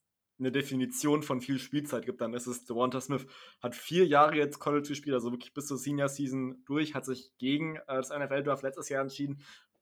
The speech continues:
was sich absolut gelohnt hat. Also ich meine, wenn du dann im Jahr darauf die Heisman Trophy gewinnst und doppelt so viele Catches hast und nochmal sechshundert Yards mehr, zehn Touchdowns mehr, dann hast du definitiv alles richtig gemacht. Und,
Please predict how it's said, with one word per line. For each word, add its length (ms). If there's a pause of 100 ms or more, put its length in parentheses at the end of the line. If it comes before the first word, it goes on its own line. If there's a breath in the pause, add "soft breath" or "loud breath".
(100)
was 280
sich 180
absolut 280
gelohnt 240
hat. 120
Also 200
ich 60
meine, 160
wenn 120
du 60
dann 120
im 180
Jahr 160
darauf 340
die 140
Heisman 320
Trophy 300
gewinnst 360
und 200
doppelt 240
so 80
viele 420
Catches 460
hast 260
und 60
nochmal 360
sechshundert 380
Yards 220
mehr, 260 (800 loud breath)
zehn 180
Touchdowns 440
mehr, 240 (260 loud breath)
dann 120
hast 120
du 60
definitiv 300
alles 200
richtig 240
gemacht. 320
Und, 400